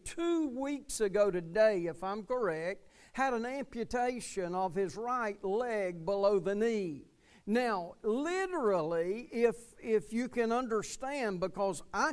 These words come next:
can only understand because of what I see,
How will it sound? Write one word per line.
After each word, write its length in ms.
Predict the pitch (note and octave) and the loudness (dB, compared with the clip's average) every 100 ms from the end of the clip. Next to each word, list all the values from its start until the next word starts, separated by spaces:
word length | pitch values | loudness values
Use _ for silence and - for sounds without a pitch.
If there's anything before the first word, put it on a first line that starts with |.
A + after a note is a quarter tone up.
| A#3 | -2
can 160 | A#3 | -4
only 340 | G3+ F#3+ F#3 G3 | -2 0 0 0
understand 540 | F#3+ F#3 - G#3 G3 | 0 -2 -2 -4 -2
because 300 | F3+ F#3 F3+ | -2 -2 -4
of 80 | F3 | -4
what 180 | F3+ F3 | -2 -2
I 160 | E3+ | -4
see, 460 | - B3 - G3 | -6 -4 -2 0